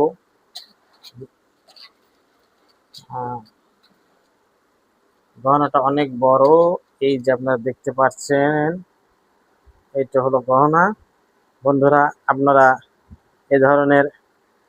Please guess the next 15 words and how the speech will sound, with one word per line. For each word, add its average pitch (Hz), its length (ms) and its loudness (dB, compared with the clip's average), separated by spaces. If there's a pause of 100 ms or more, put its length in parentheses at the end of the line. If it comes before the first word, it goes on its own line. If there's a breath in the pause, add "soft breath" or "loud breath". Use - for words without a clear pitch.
(260)
আরো 143 220 2
প্রাচীন, 135 580 0 (1000)
আহ, 127 400 4 (840)
জিনিসপত্র 131 800 -2
বা 123 260 2 (1160)
অন্যান্য 143 320 0
কিছু 139 280 -4
দেখতে 135 340 -2
হলে 131 400 2 (1040)
চ্যানেলটি 139 460 0
সাবস্ক্রাইব 139 600 -2
করে 135 120 4
রাখুন। 156 420 0 (640)
এখন 143 260 -2
থেকে 131 380 0